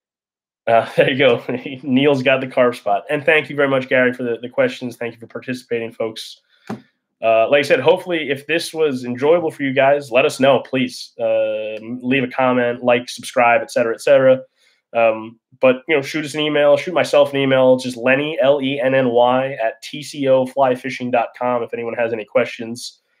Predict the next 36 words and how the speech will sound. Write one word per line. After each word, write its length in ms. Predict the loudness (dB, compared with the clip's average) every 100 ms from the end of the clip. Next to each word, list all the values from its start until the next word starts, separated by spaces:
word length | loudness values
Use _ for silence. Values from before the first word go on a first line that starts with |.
| _ _
Um, 400 | 0 2 2 -2
again, 340 | -6 0 0 0
I'm 540 | 0 0 -2 -6 -10 -2
down 200 | 0 0
at 40 |
the 60 | 0
Bryn 220 | 2 4
Mawr 200 | 4 2
store, 580 | 0 0 2 2 0 -6 _ _ -6
or 80 | -6
excuse 300 | -6 -8 -6
me, 60 |
Haverford 520 | -2 -2 -2 -6 -10
store 360 | -8 -2 0 2
<laughs> 40 | 2
now. 320 | 2 0 0
Um, 440 | 2 2 2 -4 -12 _ _ _ _ _ _ _ _ _ -6
give 180 | -2 0
us 120 | 2
a, 80 | 0
give 220 | 0 -2
us 100 | -2
a 40 |
call, 260 | 2 4 4
stop 280 | 6 4 4
on 120 | 4
by, 180 | 4 4
say 160 | 2
hi. 340 | 0 2 2 2
I'd 100 | 0
like 160 | -4
to 40 | -6
see 180 | -8 -6
everybody 300 | -4 -4 -2
out 220 | -2 0
there. 260 | -2 0